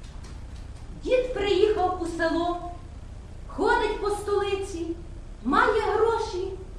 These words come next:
не мина жодної крамниці. Попросив він: «Покажіть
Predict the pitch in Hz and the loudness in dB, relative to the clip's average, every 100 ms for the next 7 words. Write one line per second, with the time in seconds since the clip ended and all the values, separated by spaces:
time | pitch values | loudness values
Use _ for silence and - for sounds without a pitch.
0 | - - 339 370 403 440 427 - 466 523 | -8 0 2 4 6 6 4 2 4 4
1 | 539 427 440 427 - 370 330 294 - - | 4 2 2 2 0 -2 0 2 0 -4
2 | - - - - - - - - 381 403 | -12 -12 -14 -14 -14 -14 -14 -4 -2 0
3 | 415 403 440 - 185 170 170 - - - | -2 -2 -2 -2 -4 -6 -10 -10 -12 -12
4 | - - - 370 415 427 440 508 - | -12 -12 -6 -4 2 2 2 0 -2